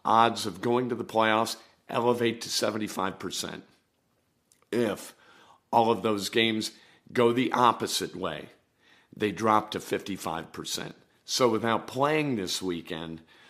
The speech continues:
the Colts, they can either jump to seventy-five percent likely to go to the playoffs or drop as far as fifty-five. More likely, it's gonna be someplace in the middle.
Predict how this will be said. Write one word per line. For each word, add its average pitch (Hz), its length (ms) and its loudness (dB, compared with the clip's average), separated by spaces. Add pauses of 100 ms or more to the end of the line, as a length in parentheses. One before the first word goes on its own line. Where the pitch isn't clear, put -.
(180)
the 101 100 -8
Colts, 120 440 2 (300)
they 117 120 -2
can 107 140 0
either 107 240 0
jump 113 340 -2
to - 80 -10
seventy-five 139 640 0
percent 139 320 -4
likely 143 400 2
to 151 100 -8
go 160 160 0
to 151 60 -4
the 151 60 -6
playoffs 160 560 0 (380)
or 120 160 0
drop 117 380 4
as 101 140 -4
far 98 200 -2
as 87 120 -6
fifty-five. 104 760 -2 (480)
More 135 320 4
likely, 104 440 0
it's 92 160 -4
gonna 95 160 -4
be 92 120 -6
someplace 90 560 -4
in 90 100 -6
the 98 60 -4
middle. 120 320 0